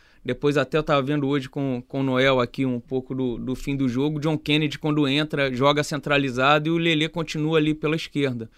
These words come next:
Então, gostei da entrada dele mesmo. Entrou lá com uns trinta, trinta e poucos minutos do,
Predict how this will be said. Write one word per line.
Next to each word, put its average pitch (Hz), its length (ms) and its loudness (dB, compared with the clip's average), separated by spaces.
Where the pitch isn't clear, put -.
Então, 151 320 -2
gostei 170 420 4
da 185 100 0
entrada 160 380 0
dele 147 320 0
mesmo. 147 400 -2
Entrou 135 340 -4
lá 135 160 -2
com 143 140 -10
uns - 180 -8
trinta, 151 460 -6
trinta 139 280 -8
e 120 40 -6
poucos 123 260 -10
minutos 127 440 -6
do, 117 300 -6